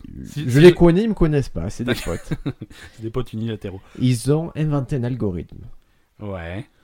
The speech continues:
Speaker 2: qui permet d'analyser ton Instagram, ce réseau social où vous mettez vos photos en général d'hamburgers que, qui ne m'intéressent pas.
Speaker 1: D'accord.
Speaker 2: Ils analysent ton Instagram et ils peuvent déterminer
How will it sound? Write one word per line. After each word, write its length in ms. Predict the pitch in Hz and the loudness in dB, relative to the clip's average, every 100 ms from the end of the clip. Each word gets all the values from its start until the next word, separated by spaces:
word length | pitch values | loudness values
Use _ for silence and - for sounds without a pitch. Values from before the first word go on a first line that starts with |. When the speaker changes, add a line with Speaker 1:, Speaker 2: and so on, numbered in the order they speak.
| - | -18
Speaker 2:
qui 120 | - | -12
permet 640 | 123 - 147 120 98 95 107 - _ _ _ - | 0 2 2 -2 -6 -6 -10 -20 _ _ _ -14
d'analyser 640 | 110 139 170 160 143 143 | -4 -2 -2 -4 -2 -2
ton 160 | 139 113 | 0 0
Instagram, 640 | 127 127 104 - 73 60 - - _ _ _ _ _ - | 0 -2 -6 -4 -6 -8 -12 -18 _ _ _ _ _ -10
ce 140 | - | -2
réseau 200 | 117 120 | 0 2
social 440 | 120 123 - 117 120 | 2 -2 0 2 2
où 40 | |
vous 40 | 107 | 2
mettez 260 | 104 - | 0 0
vos 140 | 104 101 | -2 2
photos 420 | 110 101 107 107 | 0 2 0 2
en 40 | |
général 340 | 101 98 98 101 | 0 -2 -2 -2
d'hamburgers 600 | 98 98 - 98 101 - | -2 -4 -4 -2 -4 -2
que, 80 | 98 - | 2 2
qui 120 | - 98 | 2 -2
ne 40 | |
m'intéressent 400 | 95 95 92 - | -2 -2 -6 -4
pas. 160 | 131 165 | -4 -4
Speaker 1:
D'accord. 480 | 127 110 - 98 - - - - _ _ _ _ - - | -6 -8 -10 -12 -14 -20 -20 -20 _ _ _ _ -20 -16
Speaker 2:
Ils 320 | 101 117 104 | -10 -4 0
analysent 420 | 143 196 156 170 | 0 0 -2 -4
ton 160 | - 117 | -2 -2
Instagram 640 | 123 - 107 95 101 113 - - | -2 -4 -4 -2 -4 -4 -10 -2
et 100 | 135 | 0
ils 100 | 135 | 2
peuvent 220 | - 131 | 0 0
déterminer 840 | 139 147 156 139 143 117 95 107 | -4 -2 -4 -2 0 0 -2 -6